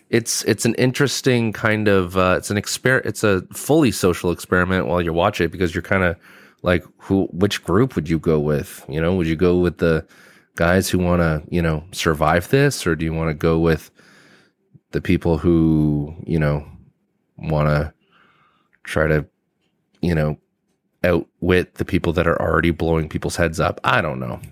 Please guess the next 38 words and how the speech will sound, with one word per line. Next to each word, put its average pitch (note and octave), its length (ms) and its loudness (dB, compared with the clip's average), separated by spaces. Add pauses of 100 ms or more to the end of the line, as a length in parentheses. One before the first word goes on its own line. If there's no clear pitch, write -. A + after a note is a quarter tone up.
I G#2+ 80 0
don't F#2+ 140 2
know C2+ 100 -2
who D2+ 220 -4
I'd C2 180 -6
go B1+ 140 -8
with. C2 260 -8 (580)
Uh, E2+ 280 0
they E2+ 100 0
try G#2 240 0
and F#2+ 100 2
open F#2 220 2
the F2+ 80 2
weapon F2 560 0 (140)
safe - 640 0 (180)
that E2 160 -2
I D#2+ 140 0
talked E2 340 -2
about. E2+ 360 0
There's E2+ 180 -2
only F2 180 2
one E2+ 240 0
set E2+ 180 0
of D#2 120 -4
keys, E2+ 580 0 (640)
and D#2+ 640 0 (1400)
our F2+ 140 0
man F2 260 2
Evan F2 340 0
has F2 400 0
them. E2+ 380 0 (400)
He's F2 180 -4
not F2 180 0
giving F2 220 2
them F2 140 0
up E2+ 140 0
for - 100 -6
nobody, F2+ 840 0